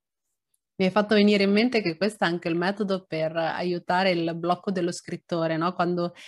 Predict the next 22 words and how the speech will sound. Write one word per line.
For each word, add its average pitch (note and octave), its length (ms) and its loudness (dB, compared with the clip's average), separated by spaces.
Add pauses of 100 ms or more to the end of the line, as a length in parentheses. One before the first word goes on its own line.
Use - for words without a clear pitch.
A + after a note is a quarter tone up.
(140)
si, F3+ 560 2 (200)
magari G3+ 300 4
ti F3+ 120 -2
stai F3+ 160 -2
preparando F#3 400 2
un A3+ 80 4
contenuto G3 840 -2
e G3+ 160 -2
dici: E3+ 400 -10
"Ma E3+ 260 -10
oggi G3+ 520 0
proprio G3 440 2
ho E3+ 400 0
zero C4+ 680 4
idee, F3 460 -2
cioè F#3 140 -6
mi F3+ 80 -6
sono G#3+ 160 -6
svegliato A#3 880 0
con A3 180 -2
quella, A3+ 580 -2
proprio G#3+ 440 -6